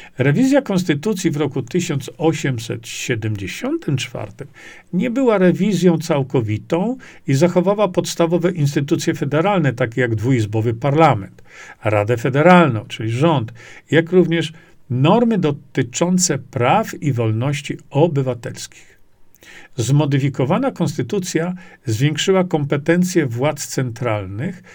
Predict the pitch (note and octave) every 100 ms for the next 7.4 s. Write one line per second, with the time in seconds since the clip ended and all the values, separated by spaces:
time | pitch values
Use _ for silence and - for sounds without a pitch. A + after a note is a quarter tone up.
0 | - - - - D#3+ F3 F#3+ B2+ A#2+ F#3+
1 | - - - - - F#3 F3+ E3+ E3 C#3
2 | D3 D3 C#3+ C#3 G#2+ F#2 - - - -
3 | - - - A2+ A2 G3 C4 - G3 F#3+
4 | F3 A#2 F#2+ - - - _ G#2+ F#2+ D3
5 | G3 A3+ - G3 G#3 F#3 F3+ - F3+ F#3+
6 | F3 D3+ A2+ G#2 - - - _ - -
7 | - A2 C#3 B2+